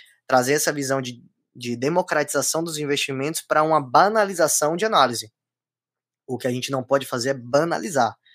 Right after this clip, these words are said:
Você é capaz, sim, de tomar suas próprias decisões, você é capaz, sim, de chegar a ponto de analisar tudo isso que a gente colocou aqui,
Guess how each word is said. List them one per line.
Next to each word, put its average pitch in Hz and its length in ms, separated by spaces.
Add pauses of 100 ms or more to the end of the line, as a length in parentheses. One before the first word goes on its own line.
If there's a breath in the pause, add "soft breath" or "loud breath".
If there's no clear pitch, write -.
(220 soft breath)
Você 127 280
é 123 40
capaz, 131 540
sim, 139 160
de 135 100
tomar 120 260
suas - 180
próprias 113 320
decisões, 110 640 (380 loud breath)
você 120 220
é 113 40
capaz, 135 420
sim, 139 200
de 120 100
chegar 131 460
a 143 80
ponto 127 420
de 120 180
analisar 123 420
tudo 175 280
isso 156 140
que 151 80
a - 20
gente 135 180
colocou 127 320
aqui, 120 360